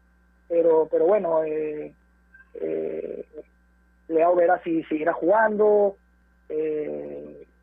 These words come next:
eh, Rein-, en el caso de Reinaldo creo que todavía tiene algunos años para, para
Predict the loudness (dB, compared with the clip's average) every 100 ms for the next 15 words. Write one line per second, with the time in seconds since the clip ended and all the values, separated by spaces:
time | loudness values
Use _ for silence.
0 | _ -12 -10 -6 -6 -6 -8 -6 -4 -4
1 | -6 -4 -2 0 0 2 2 2 0 0
2 | 0 0 0 0 -2 -4 -2 -2 -4 -6
3 | -6 -8 -10 -6 -6 -4 -8 -12 -6 -6